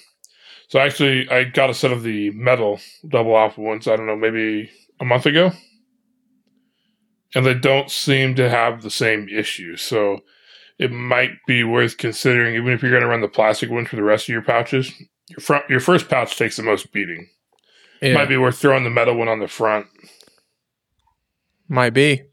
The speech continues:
Speaker 2: But I'm just telling people that if you already have a set of X I Ps and you're frustrated 'cause they're getting, uh, getting loose, it's a good fix, 'cause mine was pretty bad before I put that washer in there,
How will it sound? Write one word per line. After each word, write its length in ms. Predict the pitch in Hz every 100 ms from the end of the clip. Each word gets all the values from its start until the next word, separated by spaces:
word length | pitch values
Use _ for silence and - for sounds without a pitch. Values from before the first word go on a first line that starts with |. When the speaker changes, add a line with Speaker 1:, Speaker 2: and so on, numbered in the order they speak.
| _ _ _ 160
Speaker 2:
But 100 | -
I'm 140 | 127 131
just 200 | 135 -
telling 280 | 127 123 123
people 440 | 127 - 120 - -
that 260 | 113 - -
if 260 | 135 120
you 120 | 123
already 280 | 123 131 131
have 260 | 131 131 120
a 60 |
set 220 | 117 135 120
of 100 | 117
X 220 | 120 -
I 120 | 120
Ps 360 | - 127 120 127
and 80 |
you're 100 | 120
frustrated 720 | 120 156 147 - 120 123 117
'cause 220 | - 117 120
they're 240 | 117 - - - - - - _ _ _ 127
getting, 360 | 131 120 120
uh, 300 | 120 113 113 -
getting 260 | 120 120
loose, 500 | 120 123 110 - - - _ _ _ -
it's 180 | 117 120
a 80 |
good 200 | 113 117
fix, 360 | - 123 110 -
'cause 240 | - 120
mine 260 | 123 120 123
was 120 | 120
pretty 240 | - 131 120
bad 400 | 123 117 110 -
before 320 | 131 - 120
I 40 | 117
put 220 | - -
that 260 | 123 -
washer 300 | 117 113 -
in 100 | 113
there, 260 | 110 107 107